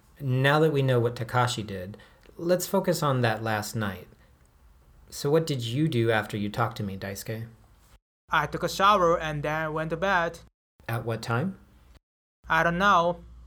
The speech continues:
Speaker 2: Like eleven?
Speaker 1: Okay. Hanako, what did you do when Daisuke and Takashi left?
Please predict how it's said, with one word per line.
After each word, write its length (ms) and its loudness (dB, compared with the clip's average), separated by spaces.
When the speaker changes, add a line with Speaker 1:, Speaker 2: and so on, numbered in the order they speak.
Speaker 2:
Like 300 -2
eleven? 460 -2
Speaker 1:
Okay. 380 -8
Hanako, 520 -2
what 320 -2
did 120 -2
you 120 0
do 280 -2
when 260 2
Daisuke 420 0
and 140 -2
Takashi 480 -2
left? 400 -8